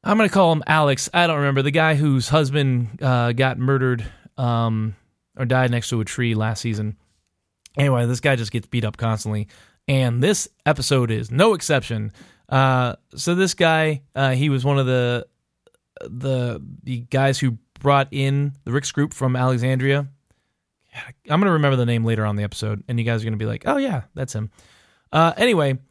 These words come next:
he's helping Daryl and a bunch of s-, mostly saviors and people we don't recognize, uh, do logging,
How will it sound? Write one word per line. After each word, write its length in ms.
he's 260
helping 380
Daryl 400
and 100
a 60
bunch 280
of 60
s-, 160
mostly 320
saviors 600
and 100
people 160
we 80
don't 120
recognize, 540
uh, 720
do 380
logging, 580